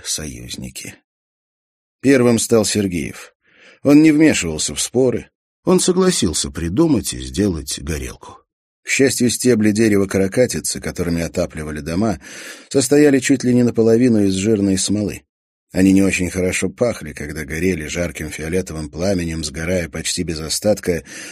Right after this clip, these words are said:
но этого давно уже никто не замечал. Сергеев сделал пресс, чтобы выжать из стеблей смолу,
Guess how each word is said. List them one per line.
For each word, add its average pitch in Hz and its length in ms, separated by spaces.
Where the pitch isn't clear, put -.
но 123 120
этого 120 280
давно 117 320
уже 107 180
никто 101 340
не 90 120
замечал. 87 580
Сергеев 101 540
сделал 92 400
пресс, 98 400
чтобы 69 440
выжать 85 460
из 80 120
стеблей 85 460
смолу, 87 600